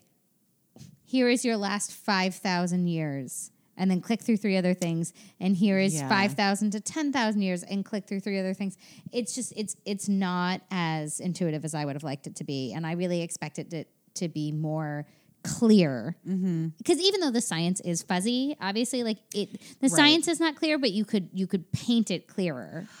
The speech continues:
Speaker 2: I, I
Speaker 1: for
Speaker 2: agree.
Speaker 1: us.
Speaker 2: Yeah, no, I totally agree. Um, uh, it, it definitely has the we're gonna teach you something, and in,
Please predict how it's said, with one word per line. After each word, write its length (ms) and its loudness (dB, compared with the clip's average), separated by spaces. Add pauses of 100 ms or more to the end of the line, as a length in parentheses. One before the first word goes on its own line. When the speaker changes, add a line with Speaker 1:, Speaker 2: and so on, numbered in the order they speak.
(140)
Speaker 2:
I, 60 -4
I 60 -2 (140)
Speaker 1:
for 200 4
Speaker 2:
agree. 240 -6
Speaker 1:
us. 120 -8 (400)
Speaker 2:
Yeah, 380 -2
no, 140 -4
I 60 -4
totally 340 -6
agree. 300 -8
Um, 520 -4 (720)
uh, 80 -12 (240)
it, 180 -6
it 140 -4
definitely 380 -2
has 420 -4
the 540 -8 (480)
we're 140 -2
gonna 180 -2
teach 460 -8
you 120 -4
something, 640 -4 (180)
and 200 -6 (140)
in, 460 -2